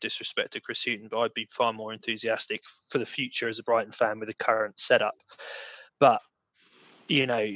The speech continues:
they're only two points clear of the relegation zone. They've,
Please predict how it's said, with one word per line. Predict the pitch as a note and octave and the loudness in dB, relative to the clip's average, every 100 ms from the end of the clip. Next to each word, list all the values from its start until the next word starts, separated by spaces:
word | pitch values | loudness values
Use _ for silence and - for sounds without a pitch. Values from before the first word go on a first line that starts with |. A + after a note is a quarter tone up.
| - _ _ - | -8 _ _ 2
they're | C3+ C3 | 6 6
only | B2+ | 4
two | - C3 | 0 -2
points | - A#2+ - | -2 -2 -2
clear | - B2+ A#2 A2+ | -2 2 4 4
of | G#2+ | 2
the | A2+ | 0
relegation | A#2 A2 A#2+ A#2 - A2 G#2 | 0 4 4 4 0 -4 -6
zone. | - G#2+ G2+ G2+ A2 _ - | -4 -4 -6 -12 -20 _ -6
They've, | C3+ B2 B2+ | 0 0 0